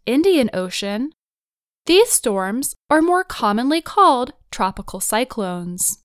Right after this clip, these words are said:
All of these storms are considered cyclones because they rotate or move in a circular motion across tropical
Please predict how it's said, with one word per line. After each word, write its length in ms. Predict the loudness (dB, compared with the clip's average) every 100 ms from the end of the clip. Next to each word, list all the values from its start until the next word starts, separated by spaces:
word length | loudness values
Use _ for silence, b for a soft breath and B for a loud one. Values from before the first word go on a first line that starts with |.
| _ _ _ _ _ _ _ _ _ _ _ _ _ _ 0
All 240 | 2 4
of 80 | 2
these 220 | 0 0
storms 580 | 0 2 2 2 0 -2 _ 0
are 180 | 0 2
considered 680 | -2 -2 -2 -2 -2 -4 -2
cyclones 960 | 0 0 0 -6 -8 -8 -8 -4 -4 _ _ -4
because 560 | -4 -4 -6 -4 -4
they 180 | -2 0
rotate 760 | 2 2 2 -2 -10 -12 -16 -18 _ _ _ -2
or 220 | 2 2
move 420 | 2 2 0 -2 -2
in 140 | 0
a 80 | 0
circular 500 | 0 -2 -6 -6 -4
motion 640 | -2 0 0 -4 -6 -10 -14 _ _ _ _ -10
across 440 | -8 4 4 4 -2
tropical 720 | -4 -4 -6 -10 -6 -8